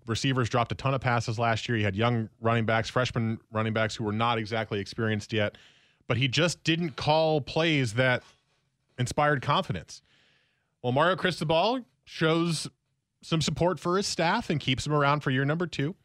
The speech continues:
And in the first half of the game, I thought the play calling was solid. You know, you had the drop touchdown pass or else it'd be twenty-one six at that point in the game. Actually, it would have been twenty-one three. And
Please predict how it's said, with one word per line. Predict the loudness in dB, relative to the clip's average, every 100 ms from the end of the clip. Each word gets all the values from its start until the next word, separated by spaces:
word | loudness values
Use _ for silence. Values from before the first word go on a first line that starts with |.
| _ _ _ _ _ _ _ _
And | -2
in | 2
the | 2
first | 2 2 2
half | 0 0
of |
the | 0
game, | 2 2 2 0 -6 _ _ _ _ _ -2
I | 0
thought | 0
the | 0
play | 0
calling | 2 2 2
was | 0
solid. | 0 0 -2 -6 -10 _ _ _ _ _
You | 0
know, | 2
you | 2
had | 2 2
the | 2
drop | 2 2
touchdown | 0 0 2 2
pass | 2 2 2
or |
else | 0 0
it'd | -2
be | -2
twenty-one | 0 0 0 0
six | -2 -2
at | -2
that | 0 -2
point | 0 -2
in | 0
the | -4
game. | -6 -6 -6 -10 _ _ _ _ _ _ _ -10
Actually, | -6 -2
it |
would | -2
have | -2
been | -4
twenty-one | -2 -2 -2
three. | -2 -2 -2 -10 -20 _ _ _
And | 0 4 4 4 2 -2